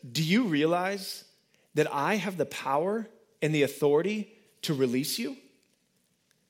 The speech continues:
Do you realize I hold my, I hold your life in my hands?" he's basically saying. And Jesus looked at him and says this. John chapter nineteen, verse eleven, he says, Jesus answered him,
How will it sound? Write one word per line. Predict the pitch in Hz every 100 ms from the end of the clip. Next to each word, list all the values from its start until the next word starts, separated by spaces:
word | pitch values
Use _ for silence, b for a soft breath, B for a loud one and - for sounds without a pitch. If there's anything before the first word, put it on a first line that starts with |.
| _ _ _ _
Do | 156
you | 208
realize | 254 190 233 240 180
I | 185
hold | 185 202
my, | 190 170
I | 156
hold | 175 196
your | 165
life | 131 143 226 -
in | 175
my | 147 127
hands?" | 147 170 220 190
he's | 180
basically | 190 185 196 185
saying. | 185 185 196 233 226 - _ _ _ _ _ _ _ _ _ _ _ _ _
And | - 123
Jesus | 147 180 180 170 - -
looked | 139 139 147
at | 139
him | 135
and | 123 120
says | 123 113 -
this. | 98 - - - - _ _ _ _ _ _ _ _ _ _
John | - 170 160 151
chapter | 160 147 147
nineteen, | 143 139 143 139
verse | 127 120
eleven, | 123 117 117
he | 113
says, | - 123 120 - - b b b
Jesus | 185 185 185
answered | 180 175 165
him, | 135 120